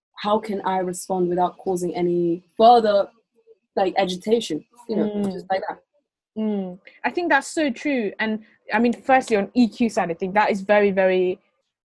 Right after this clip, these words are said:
Speaker 2: in, in the workforce, right? I think, l-, to your point, I Q is all around, like, what, what, how smart you are on paper, but then E Q is all around who you are as a human being. And I think, like,
Speaker 1: Exactly.
Speaker 2: a lot of companies have realized that as well. Like, you can have the most amazing grades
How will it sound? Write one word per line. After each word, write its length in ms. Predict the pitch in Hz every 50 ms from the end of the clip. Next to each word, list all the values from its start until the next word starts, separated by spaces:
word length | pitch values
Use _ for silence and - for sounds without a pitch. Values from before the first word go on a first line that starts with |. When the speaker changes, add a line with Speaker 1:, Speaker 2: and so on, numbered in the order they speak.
| _ _ - -
Speaker 2:
in, 240 | 247 220 214 - - -
in 120 | - 233
the 100 | 220 220
workforce, 840 | 208 196 220 220 220 - - - - - 196 180 175 175 - - -
right? 300 | 160 160 170 190 208 - -
I 60 | 202
think, 380 | - - 220 214 202 196 - -
l-, 80 | 202 - - -
to 100 | - 208
your 80 | 196 180
point, 380 | 185 _ - 208 180 175 190 - -
I 160 | 202 208 208
Q 300 | 202 - - 214 196 196
is 120 | 202 190 196
all 160 | 190 190 196
around, 340 | 190 185 180 180 175 175 165
like, 220 | 160 160 156 - _ _ _ _ _ _ _ _ _ _ _ _ _ _ _ _ _ _ _ -
what, 480 | 202 180 - 208 208 226 247 - - -
what, 160 | 226 - - -
how 180 | - - 262 269
smart 320 | - - 254 240 - -
you 140 | 214 214 208
are 140 | 196 196 196
on 100 | 196 202
paper, 380 | 202 233 220 214 208 190 170 165
but 160 | 175 180 175
then 120 | 190 185 -
E 160 | 214 214 202
Q 100 | - 208
is 100 | 196 180
all 120 | 190 185 185
around 200 | 185 185 185 185 180
who 80 | 247 226
you 140 | 208 196 196
are 140 | 190 185
as 100 | 190 180
a 40 | 190
human 320 | 185 - 208 190 190 185 175
being. 380 | 190 190 202 220 269 285 233
And 80 | 220 214
I 80 | 220
think, 240 | 220 247 240 233 233
like, 160 | 226 202 185
Speaker 1:
Exactly. 200 | 190 196 196 196 -
Speaker 2:
a 60 | 214
lot 120 | 226 226 208
of 120 | 220 - -
companies 420 | 240 214 202 202 202 196 196 190
have 140 | 202 180 190
realized 360 | 196 190 185 185 180 180 -
that 140 | 180 180 170
as 120 | 180 175 -
well. 200 | 180 180 180 175
Like, 200 | 170 165 160 _ - - - - - _ _ _ _ _ _ -
you 80 | - 202
can 120 | 240 220
have 220 | 208 240 233 220 220
the 140 | 214 - - -
most 280 | 202 202 202 196 -
amazing 320 | 196 196 202 185 180 180 170
grades 340 | 175 202 208 202 190 190